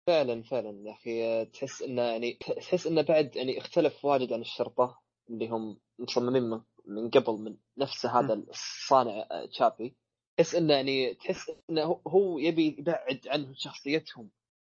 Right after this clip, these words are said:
Speaker 1: نفس ش-، شخصية الشرطة، ويعني، وبتشوف كيف إن المجتمع كيف راح يتقبل هذا الفكرة،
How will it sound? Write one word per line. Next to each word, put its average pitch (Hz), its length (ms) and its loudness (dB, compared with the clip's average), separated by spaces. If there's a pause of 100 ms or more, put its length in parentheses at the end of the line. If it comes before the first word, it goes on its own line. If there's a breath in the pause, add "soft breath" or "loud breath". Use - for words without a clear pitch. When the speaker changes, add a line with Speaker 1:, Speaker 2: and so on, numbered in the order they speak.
Speaker 1:
نفس - 200 -4
ش-، - 360 -14
شخصية 160 240 0
الشرطة، - 440 0
ويعني، 127 280 0
وبتشوف 151 480 0
كيف 170 200 2
إن 147 120 -4
المجتمع 151 560 0 (400)
كيف 185 200 6
راح - 140 0
يتقبل 139 580 -2 (160)
هذا 139 240 0
الفكرة، 123 480 -10